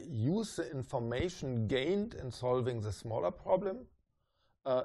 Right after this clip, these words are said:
to solve the overall problem. And concretely for, uh, list ranking, uh, what we are doing is we are removing a, a carefully selected set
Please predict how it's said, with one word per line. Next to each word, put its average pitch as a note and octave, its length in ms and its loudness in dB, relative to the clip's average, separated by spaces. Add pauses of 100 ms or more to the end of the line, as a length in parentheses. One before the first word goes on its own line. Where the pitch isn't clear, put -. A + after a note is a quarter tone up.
(140)
to B2 100 -4
solve B2+ 400 0
the - 80 -6
overall G#2 540 -4
problem. - 400 -14 (2000)
And A2+ 240 -2
concretely G#3+ 840 -2 (220)
for, A#2+ 380 6 (100)
uh, A2+ 240 2 (220)
list C#3 280 2
ranking, G3+ 480 -2 (680)
uh, C3+ 160 6
what C3+ 300 2
we C3+ 100 4
are A#2+ 60 8
doing F3 440 2
is D#3+ 260 -6
we C3+ 140 2
are B2 320 4 (960)
removing F3 800 4 (180)
a, B2+ 180 4 (100)
a A#2 80 -2
carefully D3 680 0
selected B2+ 840 -2
set - 520 0